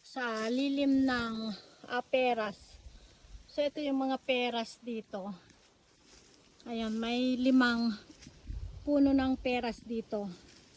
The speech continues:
Ayan, mga yan. Ah, peras po yung lahat.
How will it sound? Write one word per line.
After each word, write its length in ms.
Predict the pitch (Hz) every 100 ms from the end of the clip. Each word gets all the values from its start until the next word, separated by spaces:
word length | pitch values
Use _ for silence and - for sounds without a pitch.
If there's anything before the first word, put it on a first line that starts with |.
| - - - - - - - - - - - - - - - - - - - - - - - - - 214
Ayan, 240 | 214 214
mga 260 | 214 220 226
yan. 280 | 220 208 220 - - - - - - - - -
Ah, 160 | 226 220
peras 500 | - 233 247 247 -
po 320 | - 247 240
yung 480 | 233 220 220 220 220
lahat. 320 | 214 190 202